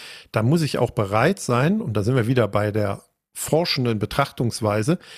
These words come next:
naja, ich stelle eine These auf und wenn sich herausstellt, diese These war falsch und das Experiment ist gescheitert, dann auch zu sagen, ja gut,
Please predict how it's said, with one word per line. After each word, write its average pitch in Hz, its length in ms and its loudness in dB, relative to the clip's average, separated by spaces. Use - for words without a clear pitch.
naja, 139 240 2
ich - 120 -2
stelle 143 220 0
eine 117 160 0
These 175 420 0
auf 165 300 0
und 120 160 0
wenn 127 100 2
sich 131 160 -2
herausstellt, 127 640 0
diese 113 220 -2
These 113 300 0
war 104 100 0
falsch 185 580 -2
und 127 100 2
das 123 140 0
Experiment 131 600 0
ist - 180 -10
gescheitert, 160 640 -2
dann 165 180 0
auch 214 140 -4
zu - 160 -2
sagen, 135 460 0
ja 113 100 2
gut, 139 320 -2